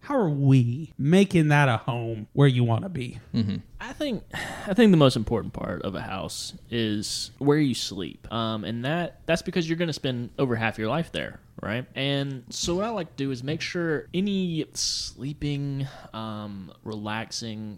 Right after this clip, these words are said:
Speaker 3: basically any furniture that you may use in this home to sleep on or relax on, I like to set it up in a, not just a room, but in a continuous sequence so that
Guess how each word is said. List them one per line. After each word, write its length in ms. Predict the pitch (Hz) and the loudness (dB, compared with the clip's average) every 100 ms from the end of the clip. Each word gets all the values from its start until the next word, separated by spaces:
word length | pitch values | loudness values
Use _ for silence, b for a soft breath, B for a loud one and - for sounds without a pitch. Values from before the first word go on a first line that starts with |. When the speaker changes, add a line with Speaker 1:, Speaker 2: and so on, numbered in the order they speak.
| - | -8
Speaker 3:
basically 440 | 160 202 180 117 | -8 -4 -4 -4
any 160 | 135 127 | -4 -6
furniture 760 | - 101 120 123 143 143 147 - | -8 -8 -8 -6 -4 -4 -6 -10
that 160 | 135 95 | -8 -6
you 140 | 117 | -6
may 180 | 123 123 | -6 -6
use 340 | 98 104 127 | -4 -4 -6
in 80 | 123 | -6
this 120 | 104 | -8
home 380 | - 110 120 135 - - | -8 -6 -6 -8 -14 -12
to 420 | - 117 110 101 | -6 -4 -4 -6
sleep 360 | - - 147 143 | -6 -4 -2 -2
on 200 | 143 139 | -4 -4
or 140 | 104 | -4
relax 460 | 107 90 117 127 160 | -4 -2 -4 -4 -6
on, 260 | 160 170 165 - | -4 -4 -6 -2
I 60 | |
like 120 | 185 214 | 0 0
to 80 | 190 | -2
set 280 | - 147 | 0 0
it 80 | 131 | 2
up 260 | 117 98 - - | 0 0 -4 -6
in 100 | 127 | -2
a, 140 | 113 - | -2 -2
not 200 | 175 190 | -6 -4
just 260 | 135 139 - - 120 | -6 -6 -12 -10 -6
a 60 | |
room, 540 | 110 104 110 107 107 104 | -4 -4 -2 -2 -4 -4
but 280 | 104 104 B B B B 247 | -4 -6 B B B B -6
in 100 | 262 | -4
a 60 | |
continuous 1200 | 190 151 120 - 156 160 147 127 117 - - - - _ _ _ | -2 -4 -4 -2 0 0 2 0 0 -4 -6 -8 -10 _ _ _
sequence 800 | - - 123 - 98 101 - - - _ _ | -4 0 0 -2 -10 -8 -10 -14 -18 _ _
so 360 | - - 190 185 | -10 -2 2 2
that 260 | 185 175 | 2 0